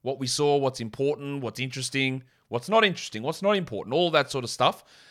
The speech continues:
And we're gonna start today with the Eastern Conference. A reminder, if you are asking things about, "Hey, who do I draft at this point?"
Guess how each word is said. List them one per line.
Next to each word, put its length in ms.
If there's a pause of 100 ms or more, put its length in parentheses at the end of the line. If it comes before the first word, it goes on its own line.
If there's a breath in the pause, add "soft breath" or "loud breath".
(100)
And 80
we're 60
gonna 160
start 380
today 340 (300 loud breath)
with 400
the 240
Eastern 500 (140)
Conference. 720 (320 soft breath)
A 100
reminder, 600
if 180
you 140
are 160
asking 480
things 360
about, 280
"Hey, 180
who 140
do 120
I 100
draft 420
at 100
this 160
point?" 400